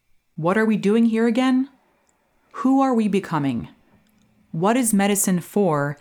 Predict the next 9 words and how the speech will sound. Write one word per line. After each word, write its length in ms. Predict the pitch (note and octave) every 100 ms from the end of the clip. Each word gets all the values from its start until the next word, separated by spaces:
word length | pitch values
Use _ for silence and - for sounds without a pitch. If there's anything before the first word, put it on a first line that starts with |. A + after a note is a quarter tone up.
| - _ _ _ -
and 360 | F3 F3 E3 - _ _
who 320 | - - C#4+
is 160 | A#3 C#3
medicine 460 | C#3+ A2 - - -
for? 500 | - - - C#3+ _ _ _ _ _ _ _ _ _ _ _ _ _ _ _ _ _ _ -
Medicine 600 | E3+ A#3 A#3 B3+ A#3+ A#3
can 180 | G3
be 120 | F3+ E3+
lonely, 600 | D3+ D3+ C#3+ C3 C3+